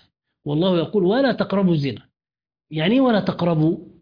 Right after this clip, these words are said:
أي لا تدخل في أي باب من الأبواب التي تقربك من الزنا. فالخلوة باب من أبواب الزنا، ومصافحة المرأة الأجنبية باب من أبواب الزنا، تبرج النساء وإظهار العورات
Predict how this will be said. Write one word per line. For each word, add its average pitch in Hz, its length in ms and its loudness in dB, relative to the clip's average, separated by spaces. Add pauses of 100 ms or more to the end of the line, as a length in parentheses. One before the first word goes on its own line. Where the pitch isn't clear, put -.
(360)
أي 220 340 0
لا 190 260 0
تدخل 196 380 -4
في 185 140 -8
أي 208 180 2
باب 208 280 2
من 143 320 2
الأبواب 147 420 -2
التي 185 300 0
تقربك 170 680 0
من 151 180 2
الزنا. 143 440 -4 (1040)
فالخلوة 254 720 2 (260)
باب 196 300 2
من 185 280 4
أبواب 147 240 0
الزنا، 117 420 -6 (1000)
ومصافحة 185 680 0
المرأة 220 260 2
الأجنبية 190 720 2
باب 156 280 0
من 147 300 2
أبواب 135 240 -2
الزنا، 113 400 -8 (840)
تبرج 208 460 2
النساء 180 680 2
وإظهار 160 580 0
العورات 156 800 -2